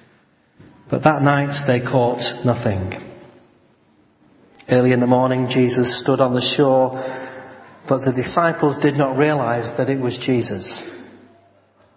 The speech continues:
He called out to them, "Friends, haven't you any fish?"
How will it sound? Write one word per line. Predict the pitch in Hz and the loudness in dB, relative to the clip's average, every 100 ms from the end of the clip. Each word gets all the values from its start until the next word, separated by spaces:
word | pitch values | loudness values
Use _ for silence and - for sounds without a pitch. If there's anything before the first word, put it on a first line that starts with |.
| _ _ _ | _ _ _
He | - | -4
called | - 185 175 | 2 4 6
out | 170 170 | 4 2
to | 147 | 0
them, | 131 104 101 - - - - - _ _ _ _ _ _ _ | 0 -2 -6 -12 -16 -20 -20 -20 _ _ _ _ _ _ _
"Friends, | 202 214 175 131 104 - - - - - _ _ _ | 2 2 2 -2 -4 -6 -6 -10 -18 -20 _ _ _
haven't | - 180 190 170 170 | -2 0 0 -2 2
you | 156 151 | 2 2
any | 139 139 135 | 2 0 0
fish?" | - - 113 - - - - | -2 -4 -6 -6 -8 -8 -12